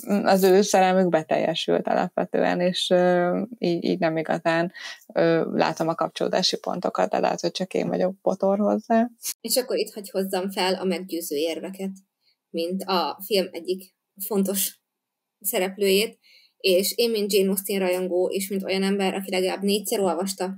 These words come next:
Speaker 2: a meggyőző érveket, nincs jól leírva. Nem is erről szól a történet. <laughs> Nem értem, hogy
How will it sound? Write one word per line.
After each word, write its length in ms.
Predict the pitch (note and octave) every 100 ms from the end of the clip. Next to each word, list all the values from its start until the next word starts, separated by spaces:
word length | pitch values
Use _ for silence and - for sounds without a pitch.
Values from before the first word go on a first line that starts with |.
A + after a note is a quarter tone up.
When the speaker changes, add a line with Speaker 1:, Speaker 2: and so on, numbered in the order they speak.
| -
Speaker 2:
a 80 | F3+
meggyőző 460 | F#3 F#3 F#3+ G3 E3+
érveket, 580 | E3+ E3 G3 G#3+ A3+ _ _ _ _ _ _ G#3
nincs 320 | A#3+ G#3+ G3 -
jól 300 | F#3+ F3+ D#3+
leírva. 600 | E3+ F#3 F#3+ F3+ C#3+ F#3+ _
Nem 200 | G3 A3
is 140 | G3+
erről 380 | - F3+ F#3+ F#3
szól 280 | F#3+ F#3+ F#3+ F#3+
a 80 |
történet. 840 | F#3+ G#3 G3+ - - B3+ - G3 - -
<laughs> 180 | - -
Nem 220 | A#3+ B3
értem, 380 | C4 C4 C4 C4
hogy 160 | C#4